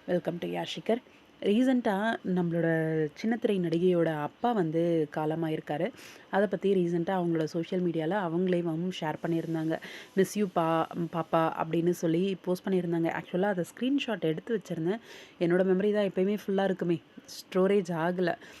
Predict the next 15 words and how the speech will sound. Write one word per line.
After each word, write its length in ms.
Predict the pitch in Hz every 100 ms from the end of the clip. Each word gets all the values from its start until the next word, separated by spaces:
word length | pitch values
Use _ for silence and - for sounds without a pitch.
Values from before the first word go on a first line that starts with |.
| - -
அ, 280 | 185 175 -
அதுக்கப்புறம் 840 | 196 190 208 202 208 214 185 165 156 - - - - - - -
அவங்களே 360 | 190 220 214
வந்து 680 | 202 180 170 196 180 156 156 - -
கன்னட 440 | 202 202 208 180 170 -
இண்டஸ்ட்ரியில 220 | 170 156
வந்து 200 | 151 175
ஒரு 140 | 170
பிக் 200 | - 160
வந்து 220 | 175 160 175
ஷேர் 160 | 160 151 -
பண்ணியிருந்தாங்க. 500 | 165 160 156 151 180 - - - -
அந்த 220 | 214 226
பிக் 220 | 226 185
வந்து 580 | 185 160 165 185 170 151